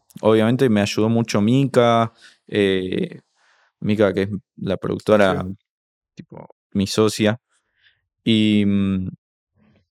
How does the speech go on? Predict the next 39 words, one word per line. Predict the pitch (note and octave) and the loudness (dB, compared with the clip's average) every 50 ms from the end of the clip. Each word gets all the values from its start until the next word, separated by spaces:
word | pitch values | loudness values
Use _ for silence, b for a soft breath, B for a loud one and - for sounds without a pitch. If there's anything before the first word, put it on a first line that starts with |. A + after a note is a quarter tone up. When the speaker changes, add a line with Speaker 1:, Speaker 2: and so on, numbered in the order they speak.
| _ _ _ _ _ _ - - _ - | _ _ _ _ _ _ -20 -16 _ 0
Speaker 1:
todo | B2 A#2+ B2 A#2+ A#2+ | 0 2 4 4 2
esto | - - - D#3+ B2+ G#2+ G2+ | 0 0 0 0 2 2 0
de | F#2+ F#2+ | -2 -4
a | F#2 F2+ | -6 -8
poquito | - G#2 G2 F#2 B2+ D#3 F3 D#3+ G#2+ | -8 -8 -6 -4 -2 0 0 0 0
fue, | - - G#2+ G#2+ G#2 G2 F#2+ F#2 F#2 F#2 F#2 G2+ - - - _ _ _ _ _ _ _ | 0 0 2 2 2 2 -2 -4 -6 -6 -8 -10 -14 -18 -20 _ _ _ _ _ _ _
fue | _ - - G2 G2+ | _ -8 -4 -2 -2
como | G2 G2 F#2+ F#2 F2+ F2+ - - - - - _ _ _ - | 0 0 -2 -2 -4 -4 -6 -8 -8 -10 -14 _ _ _ -16
haciéndose | - - - - G#2+ A#2 A2+ - A2+ F#2 | -14 -10 -6 -2 -2 -2 -2 -2 -2 0
cada | - A#2+ A#2 G#2+ G#2+ | 2 2 2 2 2
vez | A#2 A#2 | 0 0
más | G#2 F#2 | -2 -2
grande | G2 F#2 G2+ A2+ C#3 F3 G3 G3+ E3 A2 | -2 0 0 0 2 2 0 0 0 -2
y | G2 F#2+ F#2 | -2 -4 -4
más | F2 F2+ F#2+ A2+ B2+ | -6 -2 -2 0 0
difícil | C3 A#2 - - E3+ - - A#2 G2+ | 0 0 0 0 -2 0 0 0 0
de | F#2 | 0
sostener, | - G2+ F#2 - - F#2 G2 G2 F#2+ F#2 | 0 -2 -4 -4 -4 -4 -2 -2 -2 -2
¿viste? | F#2+ G#2 A#2+ - - C3+ - - _ b b b b b b b b b b | -4 -4 -4 -2 -2 -2 -2 -4 _ b b b b b b b b b b
En | - - G2+ | -6 -2 0
un | G2 | 0
momento | G2 G2+ G#2 A#2+ D3+ E3+ C#3 - A2+ G#2+ G#2 G#2 G2+ | 2 2 2 2 2 2 2 2 2 2 2 0 0
no, | G2+ G2+ G#2 G2+ G2 G2 | -2 -2 -2 -2 -4 -4
ni | - - G#2+ A2 A2 | -6 -6 -4 -4 -4
siquiera | - - G#2 C3 D3+ C3 | -2 -2 2 4 4 2
sabíamos | A#2 - G#2+ G#2 A2 A2+ A2+ G#2+ G#2 G2 | 2 2 0 0 0 0 0 0 0 -2
que | - A2 | 0 0
era | G#2+ G#2 G2 | 0 0 0
la | G2 F#2+ G2 | 0 -2 -4
fip | - - C#3 C#3+ D3+ - - - - _ _ _ _ - | -2 0 0 0 0 0 -4 -6 -8 _ _ _ _ -8
en | - | -4
un | G2 G2+ | -2 -2
momento, | G2+ G2 G#2 B2 D3 E3 E3 - D3 C#3+ D3 - _ _ _ _ _ _ _ _ _ _ _ _ | 0 0 0 0 0 -2 -2 -2 -4 -4 -4 -8 _ _ _ _ _ _ _ _ _ _ _ _
y | - - - G#2 G2 F#2+ F#2+ | -12 -6 -4 -2 0 0 0
había | F#2 F2+ F#2 G#2 A#2+ A#2+ G2+ | 0 0 2 2 2 2 0
como | G2 F#2+ F#2+ G2 | 0 -2 -4 -4
que | F2+ F#2 | -6 -6
empezar | F#2 F2+ F2 - F2 - - - G#2 G#2 | -6 -8 -8 -8 -8 -2 0 2 2 2
a, | G2+ G2 F2+ F#2 G#2 | 2 -2 -4 -10 -14